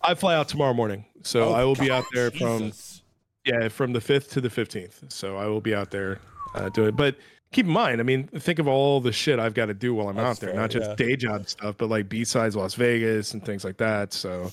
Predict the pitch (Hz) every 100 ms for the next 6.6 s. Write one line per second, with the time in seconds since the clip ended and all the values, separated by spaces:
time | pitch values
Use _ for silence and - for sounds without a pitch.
0 | - 156 156 185 220 139 156 170 165 151
1 | 135 190 359 185 131 - - 107 101 120
2 | 220 180 _ _ _ _ - 120 120 175
3 | 190 165 - _ _ _ _ _ 98 139
4 | 202 - 123 127 156 131 117 120 123 113
5 | 104 - 127 131 117 110 143 120 101 98
6 | 92 - 98 95 92